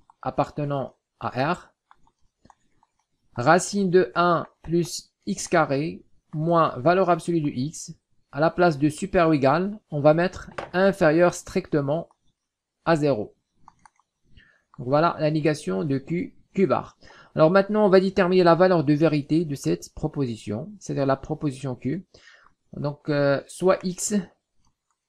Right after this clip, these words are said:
appartenant à R. Alors, on a racine de un plus x carré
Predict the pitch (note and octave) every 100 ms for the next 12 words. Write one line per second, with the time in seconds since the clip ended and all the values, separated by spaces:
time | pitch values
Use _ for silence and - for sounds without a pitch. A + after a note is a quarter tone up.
0 | _ _ C3 E3+ D#3 E3 E3 D#3+ D3 -
1 | _ _ _ _ - - C3+ E3+ - _
2 | _ _ _ _ _ _ - D3 C#3 F3+
3 | F#3+ D#3+ F3+ F3 _ _ _ _ _ _
4 | _ _ _ _ _ _ _ _ _ _
5 | _ _ _ _ _ - A#2 F3+ F#3 G3+
6 | G3+ F3 E3 E3+ - - F3 F#3 F3 E3+
7 | F3+ D#3+ C#3+ A#2+ F3+ F3 - D3+ B2+ C#3+
8 | F3+